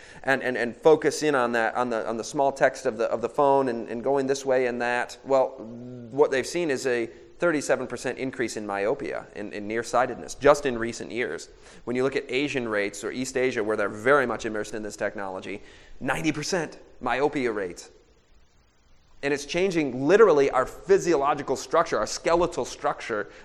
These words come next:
A lot of the, the chiropractors and the physical therapists and the pediatricians and all of them are worried about the development of children who are hunched over like this all the time. They're getting more and more cases of hyperkyphosis, or what they just call kyphosis, the curvature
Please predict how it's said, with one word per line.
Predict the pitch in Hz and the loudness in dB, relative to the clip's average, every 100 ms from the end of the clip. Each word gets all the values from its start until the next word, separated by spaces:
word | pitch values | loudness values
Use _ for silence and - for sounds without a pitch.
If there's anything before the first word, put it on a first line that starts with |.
| 117 | 0
A | |
lot | 139 156 | 2 4
of | |
the, | 143 131 | 0 -2
the | 120 | -6
chiropractors | - 156 156 151 147 143 156 131 | 0 2 2 2 0 2 -4 -4
and | |
the | 117 | -6
physical | - 143 151 | -4 -4 -6
therapists | 151 143 143 139 143 - | -2 0 0 0 -4 -4
and | 120 113 | -8 -8
the | 110 | -8
pediatricians | - 170 160 165 156 165 147 | -4 -2 -2 0 -4 -4 -4
and | 127 | 2
all | 170 | 2
of | 143 | 2
them | 127 | -2
are | 113 | 2
worried | 127 190 139 | 4 4 4
about | 123 127 - - | 2 0 -2 -4
the | |
development | 143 139 180 139 131 | 2 6 6 4 -2
of | 117 | -4
children | - 196 175 151 - - | 2 2 2 -2 -4 -6
who | 156 156 | 0 2
are | 139 - - | 2 -2 0
hunched | 180 190 175 | 0 2 6
over | 233 196 | 6 6
like | 127 117 | 4 0
this | 127 131 | -4 0
all | 120 | 0
the | 117 | 0
time. | 127 123 165 | -2 -2 0
They're | 156 | 0
getting | 175 175 - - | 2 0 -4 -10
more | 139 156 190 | 0 4 4
and | 165 | 4
more | 165 | 0
cases | 165 185 180 139 | 2 -2 0 -4
of | - | -2
hyperkyphosis, | - 185 180 - 151 - 151 180 185 110 - - - | -2 0 0 2 4 4 4 2 0 -6 -8 -14 -10
or | - 127 | 0 2
what | 127 | 2
they | 135 | 0
just | 113 | -2
call | - 135 - | 2 2 2
kyphosis, | - 143 127 165 208 107 - - - | -2 0 2 2 2 -2 -8 -14 -4
the | 143 | -4
curvature | 139 180 202 185 - 120 | -2 0 2 0 -2 -2